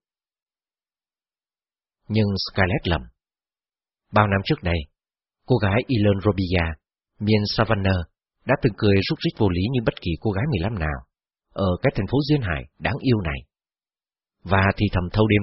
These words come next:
suốt sáng với bạn gái, trao đổi tâm sự, nói với nhau mọi bí mật, trừ một điều.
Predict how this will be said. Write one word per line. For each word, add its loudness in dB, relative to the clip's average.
suốt -2
sáng -4
với 6
bạn 0
gái, -4
trao 2
đổi 2
tâm 0
sự, -4
nói 4
với 2
nhau 2
mọi 0
bí 2
mật, -4
trừ 2
một -4
điều. -4